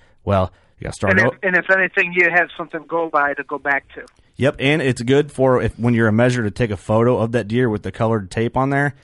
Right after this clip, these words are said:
Speaker 1: and then the people at Pope and Young office can see what you're clarifying
Speaker 2: Right.
Speaker 1: as an abnormal point. Um,
Speaker 2: Right.
Speaker 1: masking tape. So that gets into the first steps of measuring. This is,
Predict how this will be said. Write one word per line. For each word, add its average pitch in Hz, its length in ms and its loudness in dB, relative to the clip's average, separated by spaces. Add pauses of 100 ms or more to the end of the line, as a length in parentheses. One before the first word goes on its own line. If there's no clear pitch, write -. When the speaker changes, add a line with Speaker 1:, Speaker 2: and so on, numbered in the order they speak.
(140)
Speaker 1:
and 107 160 -4
then 107 260 -2
the 98 160 -6
people - 300 -2
at 110 160 -4
Pope 117 160 -4
and 104 80 -4
Young 107 180 -2
office 98 300 -4
can 95 160 -10
see 104 460 -2 (260)
what 110 280 0
you're 110 180 0
clarifying 104 480 0
Speaker 2:
Right. 147 80 2
Speaker 1:
as 110 100 -2
an 98 100 -4
abnormal 92 680 -4
point. 87 260 -4 (600)
Um, 104 440 -2
Speaker 2:
Right. 143 240 0 (200)
Speaker 1:
masking 131 400 2
tape. 104 240 -4
So - 100 -4
that 143 180 0
gets 160 180 -4
into 147 320 0
the 117 80 -2
first 127 340 -2
steps - 560 -2
of 101 240 -6
measuring. 98 460 -4
This 156 160 0
is, 170 180 -10